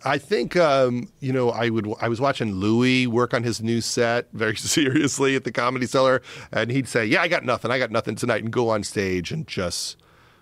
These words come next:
crush. Uh, and then I played Carnegie Hall, and I had a good set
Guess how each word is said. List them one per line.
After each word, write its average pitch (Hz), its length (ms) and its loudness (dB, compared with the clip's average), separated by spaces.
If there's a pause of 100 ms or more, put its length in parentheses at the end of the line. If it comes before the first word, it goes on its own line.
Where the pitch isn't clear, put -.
(520)
crush. - 640 -2 (100)
Uh, 92 280 0 (320)
and 110 220 -2
then 117 300 0 (180)
I 113 120 -2
played 160 340 0
Carnegie 139 440 0
Hall, 92 460 -4
and 117 100 -2
I - 20 -8
had 139 160 -2
a 147 40 -2
good 139 240 -4
set 101 400 0